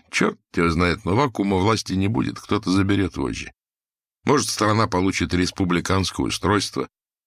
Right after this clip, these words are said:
но скорее потребуется диктатура, хотя бы на переходный период. Значит, козыри будут у военных? Само собой. А что фартовые?"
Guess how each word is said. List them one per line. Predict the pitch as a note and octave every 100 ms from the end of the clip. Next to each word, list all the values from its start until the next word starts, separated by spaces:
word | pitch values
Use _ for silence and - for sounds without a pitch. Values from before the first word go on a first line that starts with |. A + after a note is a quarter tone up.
| -
но | E3
скорее | D#3+ B2+ B2+ A2+
потребуется | G2 G2+ G#2 G2+ F2+ F2+
диктатура, | F2 G2 - G#2+ A2 B2 C#2
хотя | D#2 D2 E2+
бы | E2
на | D#2+
переходный | D#2 D#2 E2 D#2+
период. | D2 F#2 - - - _ _ _ _ -
Значит, | F2 F#2 -
козыри | - G2+ F#2+ F#2+
будут | F#2 F#2+ F2+
у | D#2+
военных? | - F3 D#3 - - - _ -
Само | C2 F2+
собой. | A2 G2+ D#2 E2+ F2 _ _ _ _ _
А | G2
что | - A2+
фартовые?" | - G2 - D#2 D2+ D#2+ F2+